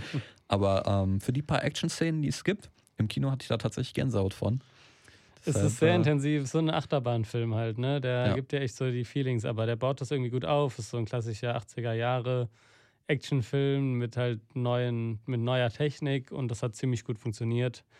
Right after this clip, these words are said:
Speaker 1: Am besten aber auf dem großen Fernseher und mit
Speaker 2: Ja.
Speaker 1: gutem Sound gucken.
Speaker 2: Hier ist das Sounddesign, glaub ich, auch sehr wichtig.
Speaker 1: Ja, auf jeden Fall. Ich war auch zweimal drin. Beim zweiten Mal war es im Kino leiser und das war direkt ein Riesenunterschied.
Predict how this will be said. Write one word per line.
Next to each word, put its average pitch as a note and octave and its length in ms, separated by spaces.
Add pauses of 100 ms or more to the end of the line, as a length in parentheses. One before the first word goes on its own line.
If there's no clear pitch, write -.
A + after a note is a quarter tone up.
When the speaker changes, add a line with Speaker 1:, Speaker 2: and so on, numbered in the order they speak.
(220)
Speaker 1:
Am A#2 120
besten A#2+ 220
aber A#2 140
auf G#2+ 80
dem A#2+ 80
großen A2+ 300
Fernseher A2+ 540
und G#2+ 120
mit G#2 180
Speaker 2:
Ja. F#2 100
Speaker 1:
gutem A2 200
Sound A2 560 (120)
gucken. - 380 (220)
Speaker 2:
Hier - 140
ist G#2 100
das G#2 140
Sounddesign, G2 480
glaub G2 140
ich, G#2+ 140
auch - 60
sehr - 160
wichtig. - 340
Speaker 1:
Ja, G2 420
auf F#2 120
jeden G#2 200
Fall. G#2+ 300 (340)
Ich - 60
war C3 100
auch A#2+ 60
zweimal D3+ 320
drin. D#3+ 240
Beim C3 160
zweiten C3+ 260
Mal C3 120
war A#2+ 80
es - 80
im A#2+ 100
Kino C3+ 260
leiser D3+ 580
und C3+ 160
das - 260
war C3 120
direkt C#3+ 340
ein D3 60
Riesenunterschied. B2 920